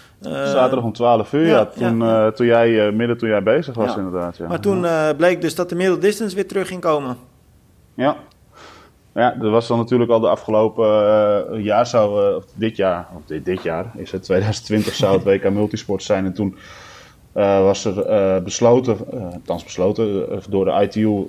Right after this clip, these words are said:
Speaker 2: nu de World Tri-, Triathlon zoals ze heten, dat er geen middle distance kon plaatsvinden, want dat kan eventueel, eh, wordt er druk op het parcours tijdens de hele sowieso. En de week zat al, eh, heel erg vol met, eh, W K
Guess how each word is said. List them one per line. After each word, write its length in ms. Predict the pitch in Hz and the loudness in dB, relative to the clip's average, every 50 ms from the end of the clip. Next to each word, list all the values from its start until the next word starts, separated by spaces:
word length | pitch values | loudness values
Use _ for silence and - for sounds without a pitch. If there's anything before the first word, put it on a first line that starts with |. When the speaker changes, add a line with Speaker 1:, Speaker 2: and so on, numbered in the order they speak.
| - - - - - - 113 - - | -10 -16 -18 -18 -12 -12 -14 -8 -4
Speaker 2:
nu 280 | 117 107 101 107 107 | -2 0 2 2 2
de 280 | 98 95 95 92 80 98 | 2 2 0 0 -2 -2
World 300 | 90 95 98 98 95 - | 0 2 2 2 0 -2
Tri-, 340 | - 110 104 92 107 95 - | -2 0 2 2 2 0 -2
Triathlon 540 | - - 107 104 107 110 - - 98 98 | 0 2 4 4 4 2 2 -2 -6 -6
zoals 280 | 92 - 95 90 87 - | -6 -4 -6 -6 -6 -6
ze 100 | - 92 | -8 -8
heten, 420 | 87 90 90 90 87 - 87 82 - - - - - - - - - _ _ _ | -6 -6 -6 -6 -6 -6 -8 -8 -10 -16 -20 -20 -20 -20 -20 -20 -20 _ _ _
dat 180 | 101 92 - | -6 -4 -2
er 140 | - 92 92 | -4 -4 -4
geen 240 | - - 113 107 107 | 0 2 2 2 4
middle 200 | 104 98 95 90 | 2 0 0 0
distance 340 | 92 107 113 - 127 120 - | 0 -2 -2 -2 -6 -6 -4
kon 160 | - 117 107 | -4 -6 -2
plaatsvinden, 580 | - 104 104 104 104 - - 113 107 113 104 | 0 0 2 2 0 0 -2 -2 -2 -2 -2
want 160 | 92 90 90 87 | -4 -4 -6 -8
dat 320 | 90 - - - - - 254 - _ _ _ _ | -10 -12 -12 -18 -16 -16 -18 -20 _ _ _ _
kan 360 | - 98 92 95 92 90 - | -2 -2 -2 -2 -4 -6 -4
eventueel, 880 | 92 95 95 92 - - - 98 95 92 92 92 90 90 87 87 82 - - | -4 -4 -6 -6 -8 -12 -4 -2 0 2 2 2 2 2 0 -2 -4 -6 -6
eh, 180 | 85 87 87 87 | -6 -4 -4 -2
wordt 180 | 87 92 90 - | -2 -4 -4 -4
er 60 | 98 | -4
druk 220 | 85 95 104 101 - | -2 0 -2 0 -2
op 80 | 98 | -4
het 100 | - - | -8 -4
parcours 460 | - 117 107 - 113 117 113 120 117 | -6 -6 -4 0 0 2 2 2 0
tijdens 340 | 120 113 101 98 101 95 - | 0 -2 0 0 -2 -4 -4
de 80 | - 90 | -6 -2
hele 300 | 80 92 110 123 117 113 | 0 0 0 0 -2 -2
sowieso. 520 | 113 117 107 101 101 95 101 98 101 104 | 0 0 -2 -2 -2 0 0 0 0 2
En 280 | 101 101 95 95 87 - - - - - - - _ _ _ - - - 92 85 | 0 -2 -2 -4 -6 -10 -16 -20 -20 -20 -20 -20 _ _ _ -18 -12 -12 -10 -4
de 100 | 95 95 | -2 0
week 240 | 95 107 113 117 - | 2 2 2 2 2
zat 220 | - 110 98 - | 0 -2 0 2
al, 320 | 104 98 95 95 95 95 | 2 2 2 2 2 2
eh, 60 | 95 95 | 2 2
heel 240 | 95 104 104 104 | 2 2 4 2
erg 120 | 98 92 - | 2 0 -2
vol 200 | - 117 113 120 | -2 -2 0 2
met, 240 | 117 107 101 - - | 0 0 -2 0 0
eh, 180 | 98 92 92 92 | 0 2 2 2
W 60 | 85 95 95 95 | 2 2 0 0
K 360 | 92 101 95 92 92 90 90 | 0 -2 -2 -2 -2 -2 -4